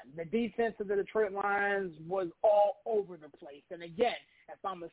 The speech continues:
sit here and drag the Buffalo Bills like we did in last segment for not improving the offensive line, uh, Patrick Mahomes needs some offensive line help, because they had no resemblance of a running game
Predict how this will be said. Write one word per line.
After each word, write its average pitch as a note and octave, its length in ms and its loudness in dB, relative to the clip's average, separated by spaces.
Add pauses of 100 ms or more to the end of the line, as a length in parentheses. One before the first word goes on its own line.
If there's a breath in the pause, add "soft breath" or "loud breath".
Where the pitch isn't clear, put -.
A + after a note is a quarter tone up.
(100)
sit B3 100 0
here A3+ 380 0
and E3 260 -12
drag G3+ 360 -4
the E3+ 60 -8
Buffalo G3 520 -4
Bills G3+ 540 0 (400 soft breath)
like F#3+ 180 -4
we G3 120 -6
did G3 180 2
in F3 160 -2
last F#3+ 280 4 (120)
segment F#3+ 500 0
for F3 120 -6
not F#3 260 0
improving F#3+ 420 -2
the F#3 120 0
offensive F#3 680 -2
line, E3+ 600 2 (640)
uh, F#3 240 2 (100)
Patrick B3+ 380 2
Mahomes G3 1000 0 (100)
needs G3+ 360 -2 (100)
some F3 240 -4
offensive F#3 500 0
line F3 300 2
help, F3+ 180 0
because F3 220 -4
they G#3 160 0
had G3 300 2
no G#3 200 4
resemblance F3+ 480 -10
of E3 80 -12
a D3+ 60 -10 (100)
running C#3+ 300 -10
game C#3+ 360 -14